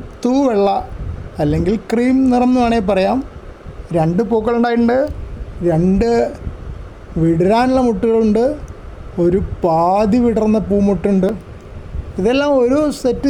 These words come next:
ചെടികളിൽ നിന്ന് തന്നെയാണ് ഉണ്ടാവണത്. അതായത് ഓൺലൈനായിട്ട് വിത്ത് വാങ്ങിച്ചപ്പോൾ ഫ്ലോക്സ് ബ്യൂട്ടി മിക്സ് എന്ന് പറഞ്ഞിട്ടാണ് അവർ വിൽക്കുന്നത്. എന്ന് വെച്ചാൽ പലതരം നിറത്തിലുള്ള പൂക്കളുണ്ടാവുന്ന ചെടികളുടെ വിത്ത് ഒന്നിച്ച ഒരു പാക്കറ്റിൽ.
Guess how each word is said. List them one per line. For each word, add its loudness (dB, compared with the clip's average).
ചെടികളിൽ 2
നിന്ന് 2
തന്നെയാണ് 2
ഉണ്ടാവണത്. 0
അതായത് 2
ഓൺലൈനായിട്ട് 2
വിത്ത് -2
വാങ്ങിച്ചപ്പോൾ 0
ഫ്ലോക്സ് 0
ബ്യൂട്ടി 2
മിക്സ് -2
എന്ന് 2
പറഞ്ഞിട്ടാണ് 2
അവർ 4
വിൽക്കുന്നത്. 0
എന്ന് -2
വെച്ചാൽ 0
പലതരം 2
നിറത്തിലുള്ള 2
പൂക്കളുണ്ടാവുന്ന 2
ചെടികളുടെ 2
വിത്ത് -2
ഒന്നിച്ച 0
ഒരു 2
പാക്കറ്റിൽ. -2